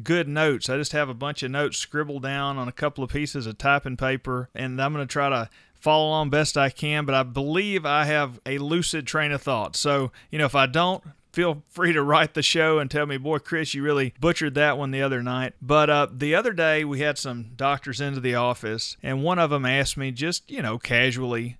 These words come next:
over lunch, "Hey, uh, Chris, what do you think is the biggest problem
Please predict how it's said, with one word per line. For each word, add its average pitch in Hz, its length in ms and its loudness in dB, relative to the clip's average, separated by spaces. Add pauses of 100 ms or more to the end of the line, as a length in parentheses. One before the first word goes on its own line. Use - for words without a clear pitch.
(120)
over 131 320 0
lunch, 113 500 -6 (140)
"Hey, 165 340 2
uh, 123 380 -2
Chris, 294 340 -4
what 349 100 -2
do 302 60 -4
you 170 140 -2
think 117 400 -8 (120)
is 120 180 -6
the 117 40 -8
biggest 117 340 -4
problem 113 580 -2